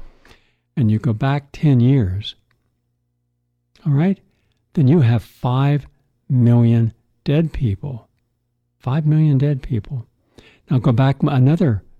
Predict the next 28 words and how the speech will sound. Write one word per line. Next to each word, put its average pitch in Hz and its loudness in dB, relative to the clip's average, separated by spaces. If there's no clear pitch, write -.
ten 127 2
years. 101 -2
Now 117 0
you're 127 2
at 120 -6
ten 165 2
million, 95 0
twenty 156 2
million. 104 -2
So 143 -2
within 123 0
our 180 0
lifetimes, 156 -2
since 147 0
you've 165 0
become 175 0
a 156 0
professional 151 -2
journalist, 139 -2
an 131 -2
investigative 123 -2
journalist, 104 -2
and 113 2
an 127 2
ethicist - -6
in 151 2
your 127 2
journalism, 113 -2